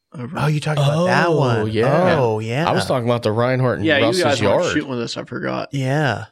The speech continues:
Speaker 3: No.
Speaker 1: He was shooting through targets there.
Speaker 2: That's crazy.
Speaker 3: That's
Speaker 2: <laughs>
Speaker 3: insane.
Speaker 1: Like, blowing through 'em.
Speaker 2: He just
Speaker 3: Those are
Speaker 1: And if he
Speaker 3: all
Speaker 1: wasn't blowing through 'em, he was getting really
Speaker 2: <laughs>
Speaker 1: good penetration.
Speaker 2: Really good
Speaker 3: Yeah, those
Speaker 2: penetration.
Speaker 3: are all, like, high-end Mackenzies and,
Speaker 2: Yeah.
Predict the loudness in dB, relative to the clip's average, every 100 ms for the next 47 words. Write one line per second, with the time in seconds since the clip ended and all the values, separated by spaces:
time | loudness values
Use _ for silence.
0 | -8 -4 -4 -2 -2 -4 -4 -2 -2 -6
1 | -8 -6 -4 -6 -6 -8 -8 -8 -10 _
2 | -12 -8 -8 -10 -10 -6 -2 -2 -4 -8
3 | -6 -4 -4 -4 -2 0 -2 0 0 0
4 | -2 -4 -4 -2 -4 -4 -2 0 0 2
5 | 2 2 2 2 2 0 -2 -2 0 -2
6 | -2 -2 0 -2 -6 -12 _ _ _ _
7 | _ -4 -2 -2 -2 -4 -4 -4 -4 -4
8 | -6 -4 -2 -2 -4 -4 0 4 4 2
9 | 0 -2 -2 -6 -10 -6 -2 0 0 2
10 | 2 0 -4 -14 -10 -4 0 0 0 -2
11 | -2 -6 -6 -4 -2 -2 -8 -10 -10 -10
12 | -2 0 2 0